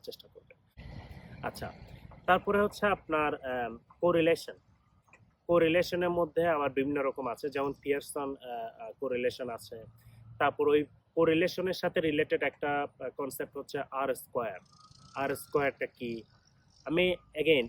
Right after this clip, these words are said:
এই ভিডিওতে আমি এগুলো এক্সপ্লেইন করবো না, আমি নামগুলো বলে দিচ্ছি, আপনারা YouTube-এ টপিক ওয়াইজ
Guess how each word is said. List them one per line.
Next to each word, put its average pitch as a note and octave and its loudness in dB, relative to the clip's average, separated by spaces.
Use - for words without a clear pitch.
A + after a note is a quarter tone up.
এই C#3+ 4
ভিডিওতে E3 0
আমি E3 2
এগুলো D3 0
এক্সপ্লেইন C#3+ -6
করবো A2+ -6
না, G2+ -10
আমি A#2+ -8
নামগুলো D3 0
বলে E3+ 0
দিচ্ছি, E3 -8
আপনারা C3 -2
YouTube-এ C#3 0
টপিক C#3+ -4
ওয়াইজ D3+ -4